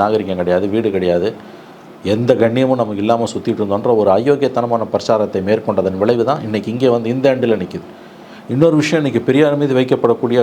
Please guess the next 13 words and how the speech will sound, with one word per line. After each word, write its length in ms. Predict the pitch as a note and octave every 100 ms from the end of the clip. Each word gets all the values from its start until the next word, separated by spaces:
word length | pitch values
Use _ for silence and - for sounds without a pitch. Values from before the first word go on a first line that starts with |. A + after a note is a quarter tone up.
| A2 A#2
கடுமையான 380 | A2+ C3 C3+ B2+
விமர்சனங்கள் 520 | A2 A#2 - F#2 A#2 - - - - - - -
திமுக 380 | F3 D#3+ C#3 C3 B2
மீது 140 | C3 C3
இருக்கக்கூடிய 400 | - A2 A2 G2+
வெறுப்பால் 460 | A#2 C#3+ D3 B2+ A2+
வந்த 160 | G#2 F#2
விமர்சனங்கள். 500 | F2+ F2+ - D#2 D#2 - - - - - -
ஆக்சுவல் 280 | A#2 - B2+
அட்டாக் 300 | A#2+ C3+ - B2+
பெரியார் 340 | B2 B2+ A2
கிடையாது, 300 | F2+ F2+ A2 B2+
திமுக. 340 | A#2+ G#2 -